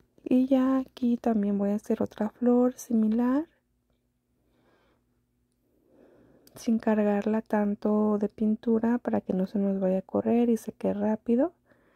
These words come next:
Y ya ustedes le pueden agregar toda la decoración y detalles que ustedes quieran.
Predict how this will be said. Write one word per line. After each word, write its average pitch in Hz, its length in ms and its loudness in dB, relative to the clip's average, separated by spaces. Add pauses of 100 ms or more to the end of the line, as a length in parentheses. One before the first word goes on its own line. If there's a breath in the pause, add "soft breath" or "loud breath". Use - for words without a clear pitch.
(280 soft breath)
Y 220 140 0
ya 233 180 6
ustedes 226 520 0
le 233 80 0
pueden 208 400 2
agregar 180 720 0
toda 196 260 -4
la 202 140 -2
decoración 220 1120 0
y 220 60 2
detalles 196 480 -4
que - 80 -4
ustedes 196 460 -4
quieran. 233 420 -4